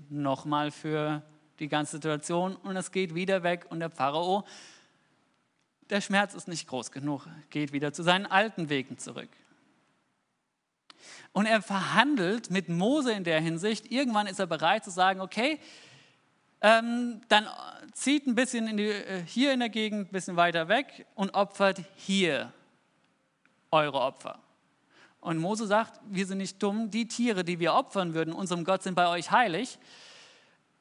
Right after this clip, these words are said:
Wenn wir das machen, gibt's einen Riesenaufstand, vielleicht Krieg und unsere Zahl wird dezimiert und du bist dann glücklich.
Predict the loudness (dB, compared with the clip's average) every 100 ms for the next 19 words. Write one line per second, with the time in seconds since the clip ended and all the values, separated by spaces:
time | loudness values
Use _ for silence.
0 | _ 0 2 0 0 2 2 0 -4 -4
1 | -2 -2 2 2 2 0 -2 -2 -4 -8
2 | -20 _ _ _ _ _ _ _ _ _
3 | _ _ 0 2 2 0 -2 0 0 -2
4 | -2 -4 -2 2 4 2 -4 -6 -4 -2
5 | -2 -4 -6 -4 -4 -4 -6 -6 -10 -14
6 | -18